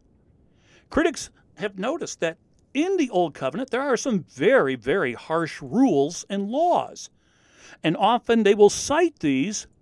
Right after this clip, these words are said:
to born-again Christians, telling them that God is cruel and, and asking, "Why don't we go by all these rules?" That it's in the Bible.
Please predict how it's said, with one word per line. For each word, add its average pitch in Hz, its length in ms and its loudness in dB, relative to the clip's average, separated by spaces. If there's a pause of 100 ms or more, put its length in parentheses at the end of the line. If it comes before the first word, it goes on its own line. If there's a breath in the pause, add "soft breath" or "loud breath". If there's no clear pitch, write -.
to 330 220 6
born-again 151 540 0
Christians, 147 560 -6 (280 loud breath)
telling 311 340 2
them 170 260 2 (300 soft breath)
that 180 420 -4
God 220 280 4
is 226 160 2
cruel 285 540 6
and, 139 140 0 (260 loud breath)
and 175 220 -2 (180 loud breath)
asking, 220 500 0
"Why 240 200 2
don't 285 160 2
we 277 140 4
go 302 200 6
by 240 240 2
all 151 160 2
these 135 300 -6
rules?" 143 300 -2
That 165 120 4
it's 156 200 -4
in 214 400 6
the 180 120 4
Bible. 196 760 0